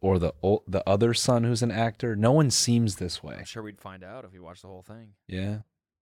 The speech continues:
Speaker 2: The truth about growing up as a Hanks.
Speaker 1: Yeah, I'm, I'm sure we wouldn't, but
Speaker 2: Probably not.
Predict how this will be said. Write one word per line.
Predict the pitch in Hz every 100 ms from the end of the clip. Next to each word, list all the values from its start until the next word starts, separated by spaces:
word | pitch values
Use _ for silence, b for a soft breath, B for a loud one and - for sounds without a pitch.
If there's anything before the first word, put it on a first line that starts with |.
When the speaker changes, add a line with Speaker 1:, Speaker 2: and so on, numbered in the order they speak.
| _ -
Speaker 2:
The |
truth | 92 - 101 98
about | 98 98
growing | 95 95 101
up | 101
as | 98
a | 92
Hanks. | 87 113 98 - - -
Speaker 1:
Yeah, | -
I'm, | 82 92 - _
I'm | 90
sure | 90 - 92
we | 85 82
wouldn't, | 76 82 87 80 _ -
but | 92 - _ _
Speaker 2:
Probably | 85 73
not. | 76 76